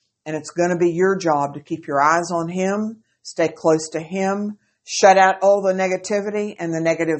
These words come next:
voices that are telling you it can't, it's not possible. He can't do it. Stand and kneel. Do whatever you need to do for your own,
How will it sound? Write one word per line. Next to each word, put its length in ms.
voices 520
that 100
are 120
telling 320
you 160
it 200
can't, 240
it's 220
not 240
possible. 540
He 240
can't 360
do 200
it. 100
Stand 760
and 360
kneel. 760
Do 160
whatever 420
you 220
need 300
to 80
do 200
for 200
your 280
own, 280